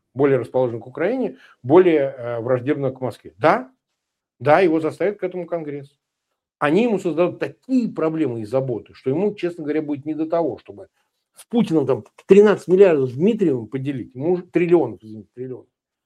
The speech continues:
Они же так говорят, что тринадцать триллионов какой-то суперконтракт, то ли четырнадцать триллионов. Там каждый день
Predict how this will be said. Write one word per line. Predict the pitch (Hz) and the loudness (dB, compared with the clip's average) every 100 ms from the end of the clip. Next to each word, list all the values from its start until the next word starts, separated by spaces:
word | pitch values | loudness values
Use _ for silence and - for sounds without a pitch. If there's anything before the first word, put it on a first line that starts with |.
| _ _ _ _ | _ _ _ _
Они | 107 104 | -14 0
же | |
так | 185 220 | 2 4
говорят, | 185 123 | 4 2
что | - - | -4 -14
тринадцать | 110 117 - | -10 -10 -8
триллионов | 110 151 226 | -2 2 2
какой-то | 147 - - - | -2 -8 -8 -10
суперконтракт, | - 131 131 117 156 170 | -12 -10 -8 -4 -6 -6
то | |
ли | 104 | -12
четырнадцать | - - 160 196 | -10 0 0 0
триллионов. | 143 143 - | -4 -6 -8
Там | 123 | -10
каждый | 156 143 | -8 -6
день | 175 202 | -4 -4